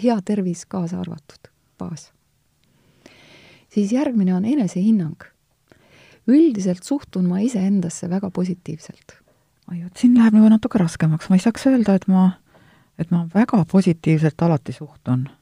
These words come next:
Speaker 2: endasse, et, äh, noh, seitse.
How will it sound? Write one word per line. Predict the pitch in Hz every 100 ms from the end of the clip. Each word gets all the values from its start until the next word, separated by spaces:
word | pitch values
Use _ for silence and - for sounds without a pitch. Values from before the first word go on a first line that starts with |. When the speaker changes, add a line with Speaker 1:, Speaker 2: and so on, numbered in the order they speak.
| _
Speaker 2:
endasse, | 135 139 139 - -
et, | 143 _ -
äh, | 151 156 - _ _ _ - - - _ _ _ - 165 175 - - _ _
noh, | 185 180 202 247 302 - _ _ _ _ _ _ _ _ _ _ _ _ _ _ _
seitse. | _ - 147 - -